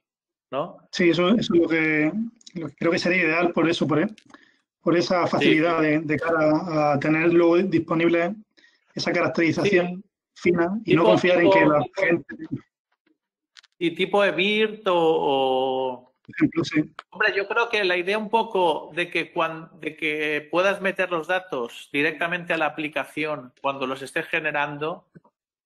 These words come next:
Speaker 1: yo creo que, eh, eso puede, puede llevar consigo también una mejora de ese tipo,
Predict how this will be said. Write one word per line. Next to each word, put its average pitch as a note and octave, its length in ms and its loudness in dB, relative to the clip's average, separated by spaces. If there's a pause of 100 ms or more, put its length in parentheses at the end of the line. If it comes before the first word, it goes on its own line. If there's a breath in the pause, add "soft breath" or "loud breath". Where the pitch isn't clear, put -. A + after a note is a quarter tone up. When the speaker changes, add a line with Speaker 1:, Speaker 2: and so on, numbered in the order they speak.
(140)
Speaker 1:
yo D3+ 180 -2
creo F3+ 220 0
que, D3 480 -2
eh, C3+ 640 -2
eso F3+ 680 -4 (100)
puede, E3 280 0 (140)
puede D#3+ 240 0
llevar E3+ 260 0
consigo D#3+ 320 -4
también D#3 220 -4
una D#3 160 0
mejora D3+ 360 2
de D#3 80 0
ese C#3 180 -6
tipo, - 420 -10